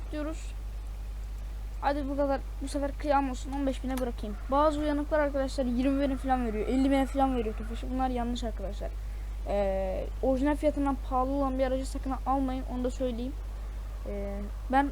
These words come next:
oyunda aktif olduğumda da benim bir tamircim var, oraya gelin. Ben size orada hız ayarını yaparım aracı. Sıkıntı yapmayın. Ücret de almam. Abone misiniz? Ee, şimdi bakın. Aracı sıraya koydum diyor.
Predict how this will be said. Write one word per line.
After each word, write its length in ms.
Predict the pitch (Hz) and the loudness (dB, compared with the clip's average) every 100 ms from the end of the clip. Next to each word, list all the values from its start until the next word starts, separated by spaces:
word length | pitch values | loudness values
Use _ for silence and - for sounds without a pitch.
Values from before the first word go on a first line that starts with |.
| - | 0
oyunda 260 | 269 285 285 | 0 4 4
aktif 260 | 277 - 294 | 2 0 -2
olduğumda 400 | 277 277 277 277 | 0 0 2 2
da 80 | |
benim 240 | 277 277 269 | 2 2 2
bir 160 | 277 - - - | 0 -4 -6 0
tamircim 460 | 269 262 262 269 | 2 2 0 -2
var, 60 | 233 | 0
oraya 220 | 277 302 | 0 0
gelin. 340 | 285 311 277 440 - - - - - | 0 0 0 -4 -6 -6 -6 -4 0
Ben 100 | 302 | 0
size 220 | 294 302 | 2 4
orada 240 | 285 262 269 - | 4 4 0 -2
hız 140 | 311 | 2
ayarını 320 | 285 254 302 | 4 4 2
yaparım 300 | 302 269 226 | 0 0 -2
aracı. 420 | 196 202 - - - | -2 -4 -4 -4 -4
Sıkıntı 260 | 254 240 | -4 -4
yapmayın. 280 | 220 - - - - - - - - - - - - - - - 254 | -4 -4 -6 -6 -6 -6 -6 -6 -6 -6 -6 -6 -6 -6 -6 -4 -2
Ücret 300 | 254 240 - | 0 0 4
de 60 | |
almam. 280 | 262 247 220 - - | 4 4 0 -4 -4
Abone 300 | 220 226 208 | -2 -2 -4
misiniz? 680 | 208 - 220 - - - - - - - - | -4 -4 -6 -6 -6 -6 -6 -6 -6 -6 -6
Ee, 720 | - - - - - - - | -6 -4 -4 -4 -6 -6 -4
şimdi 180 | 302 302 | 2 4
bakın. 220 | 285 277 214 - - | 4 2 -4 -6 0
Aracı 260 | 277 302 285 | 2 2 0
sıraya 220 | 302 311 | 2 2
koydum 460 | 311 285 262 247 | 4 2 2 0
diyor. 180 | 220 226 | -2 -4